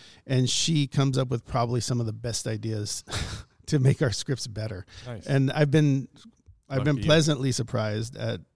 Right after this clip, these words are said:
Speaker 1: like, listening and doing, uh,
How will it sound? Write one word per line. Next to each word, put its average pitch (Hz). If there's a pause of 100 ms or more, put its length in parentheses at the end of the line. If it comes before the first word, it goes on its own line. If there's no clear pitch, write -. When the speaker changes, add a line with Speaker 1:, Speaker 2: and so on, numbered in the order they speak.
(240)
Speaker 1:
like, 127
listening 127
and 113
doing, 113 (640)
uh, 113